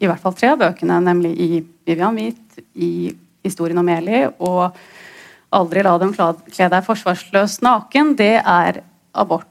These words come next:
og graviditetsspørsmålet. Eh, som igjen har å gjøre med et enda større tema, nemlig kropp og seksualitet, som naturligvis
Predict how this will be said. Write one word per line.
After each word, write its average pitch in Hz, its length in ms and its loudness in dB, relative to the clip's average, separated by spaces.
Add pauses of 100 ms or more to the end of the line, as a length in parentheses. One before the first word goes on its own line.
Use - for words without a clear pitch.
og 175 120 -2
graviditetsspørsmålet. - 1400 -6 (880)
Eh, 180 720 2
som 208 240 0
igjen 196 340 2
har 214 160 2
å 214 80 2
gjøre 185 140 2
med 175 100 0
et 202 100 4
enda 175 140 0
større 165 340 -6
tema, 190 360 2
nemlig 233 400 0
kropp - 260 -8
og 185 80 -6
seksualitet, 185 760 -4
som 185 240 0
naturligvis 175 800 -4